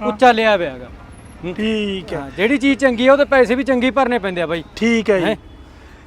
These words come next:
Speaker 1: ਤੇ ਇੱਕ
Speaker 2: ਬਾਕੀ ਇਹਦੀ ਵੀ
Speaker 1: ਲੱਖ
Speaker 2: ਆਪਾਂ ਨੂੰ ਫੁੱਲ ਗਾਰੰਟੀ ਹੈ, ਕਿਵੇਂ ਮਰਜ਼ੀ ਬੰਦਾ ਵਾਹ ਕੇ ਕੁਛ ਮਰਜ਼ੀ ਕਰਕੇ ਲਿਜਾ ਸਕਦਾ।
Speaker 1: ਠੀਕ ਹੈ।
Speaker 2: ਲਿਫਟ ਟਰਾਲੀ ਚਕਾ ਲੇ, ਟਰਾਲਾ ਚਕਾ ਲੇ।
Speaker 1: ਠੀਕ ਹੈ ਜੀ।
Speaker 2: ਹਾਂ, ਬਾਕੀ
Speaker 1: ਇੱਕ ਲੱਖ ਦਾ ਮਿੱਤਰੋ ਇਹ ਟਰੈਕਟਰ ਬਣ ਜੂਗਾ।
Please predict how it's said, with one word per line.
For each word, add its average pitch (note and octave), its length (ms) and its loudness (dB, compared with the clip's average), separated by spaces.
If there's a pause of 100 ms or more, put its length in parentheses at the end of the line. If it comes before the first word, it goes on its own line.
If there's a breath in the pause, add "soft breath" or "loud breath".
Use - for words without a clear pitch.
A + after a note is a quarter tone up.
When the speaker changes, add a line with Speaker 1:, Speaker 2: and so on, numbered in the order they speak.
(160)
Speaker 1:
ਤੇ C4+ 80 6
ਇੱਕ C#4+ 120 4
Speaker 2:
ਬਾਕੀ G#3 240 4
ਇਹਦੀ C#4 240 8
ਵੀ C#4+ 80 2
Speaker 1:
ਲੱਖ C4+ 100 6
Speaker 2:
ਆਪਾਂ C4+ 120 0
ਨੂੰ C4 180 -2
ਫੁੱਲ A#3 200 2
ਗਾਰੰਟੀ A3+ 380 2
ਹੈ, G#3 60 0
ਕਿਵੇਂ A#3 200 -2
ਮਰਜ਼ੀ G#3+ 300 -2
ਬੰਦਾ G#3 280 -2
ਵਾਹ G3 200 0
ਕੇ A3+ 120 -10
ਕੁਛ G3+ 180 -10
ਮਰਜ਼ੀ F#3 340 -6
ਕਰਕੇ F3+ 240 -6
ਲਿਜਾ E3 220 -4
ਸਕਦਾ। D3+ 260 -8
Speaker 1:
ਠੀਕ G#3 340 -2
ਹੈ। G3+ 40 4
Speaker 2:
ਲਿਫਟ G#3+ 240 4
ਟਰਾਲੀ A3 320 4
ਚਕਾ G#3+ 260 2
ਲੇ, G#3+ 120 2
ਟਰਾਲਾ F#3+ 320 2
ਚਕਾ E3+ 280 -2
ਲੇ। D3 140 -6 (160)
Speaker 1:
ਠੀਕ A3 320 -2
ਹੈ F#3+ 80 2
ਜੀ। D#3+ 80 -2
Speaker 2:
ਹਾਂ, C#3+ 300 -8 (100)
ਬਾਕੀ A#3 240 2
Speaker 1:
ਇੱਕ A3+ 60 -2
ਲੱਖ B3+ 320 4
ਦਾ C4+ 120 4
ਮਿੱਤਰੋ C4+ 400 2
ਇਹ C4 100 6
ਟਰੈਕਟਰ C4+ 380 0
ਬਣ G#3 420 2
ਜੂਗਾ। E3 440 -4